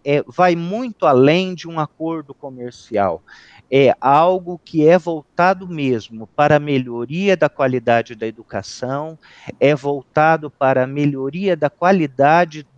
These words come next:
da pessoa em si, seja nosso colaborador, seja nossos professores,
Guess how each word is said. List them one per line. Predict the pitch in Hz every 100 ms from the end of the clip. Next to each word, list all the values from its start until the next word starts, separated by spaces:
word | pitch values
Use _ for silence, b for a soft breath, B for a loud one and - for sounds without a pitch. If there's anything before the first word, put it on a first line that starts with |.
| _
da | 165 202
pessoa | 220 - 143 - - 160 156 127
em | 113 117
si, | - - 170 170
seja | 156 - 165 139
nosso | 127 131 -
colaborador, | 120 107 110 113 95 101 135 143 135
seja | - 117 110
nossos | 107 110 -
professores, | - 104 - - - 135 143 143